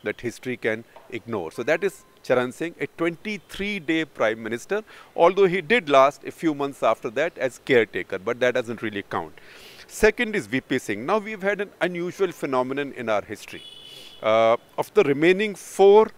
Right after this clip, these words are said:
short-term prime ministers, we've had six short-term prime ministers. Of the remaining <laughs> four short-term prime ministers, three have been exactly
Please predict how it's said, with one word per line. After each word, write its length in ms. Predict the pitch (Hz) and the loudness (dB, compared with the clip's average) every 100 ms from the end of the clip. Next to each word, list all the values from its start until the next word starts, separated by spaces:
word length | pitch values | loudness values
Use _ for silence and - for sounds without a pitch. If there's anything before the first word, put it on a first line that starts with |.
| - - - | -20 -20 -16
short-term 580 | - 151 143 139 143 | 4 6 8 6 0
prime 240 | 131 117 110 | 4 2 2
ministers, 420 | 104 95 - 175 | -4 -8 -8 -6
we've 160 | 151 160 | -4 -2
had 160 | 170 | -4
six 400 | - 220 220 - - | -4 -6 -6 -16 -20
short-term 500 | - 123 123 135 117 | -6 -4 -2 -4 -4
prime 240 | 104 92 | -2 -4
ministers. 480 | 87 90 - 170 - _ - _ - | -4 -12 -12 -12 -14 _ -20 _ -12
Of 140 | 147 | -6
the 80 | 190 | -2
remaining 460 | 147 127 156 202 214 | -4 -2 -4 -4 -8
<laughs> 120 | - | -10
four 200 | 180 196 | -4 -4
short-term 480 | - 151 147 151 139 | -2 -2 0 -2 -2
prime 260 | 139 131 | 0 0
ministers, 520 | 120 120 - 156 180 - - _ - | -2 -8 -4 -4 -4 -8 -20 _ -10
three 220 | - 202 | -2 0
have 220 | 180 180 | 2 2
been 120 | 165 170 | 0 -2
exactly 600 | 123 131 123 160 185 | -2 0 0 -4 -8